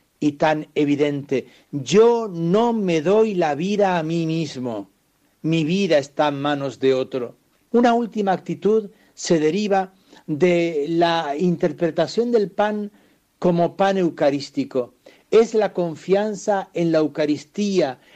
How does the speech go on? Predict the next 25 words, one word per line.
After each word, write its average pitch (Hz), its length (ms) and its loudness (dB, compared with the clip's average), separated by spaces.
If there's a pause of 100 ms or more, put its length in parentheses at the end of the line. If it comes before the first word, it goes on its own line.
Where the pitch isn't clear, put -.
nuestro 160 500 -2
pan 214 280 0
cotidiano. 151 880 -2 (300)
Es 202 220 4
la 226 160 2
confianza 185 1120 -2
en 170 160 2
la 160 140 2
palabra 170 400 0
de 160 100 -2
Dios, 156 480 -4 (300)
de 156 180 2
la 151 220 0
cual 196 360 0
nos 180 200 -6
alimentamos 151 760 -2
cada 156 300 0
día. 147 400 -4 (400)
Este 208 240 2
alimento 202 640 -2 (300)
tiene 240 220 2
el 240 120 0
poder 196 380 2
de 208 140 0
sostenernos, 175 1040 -4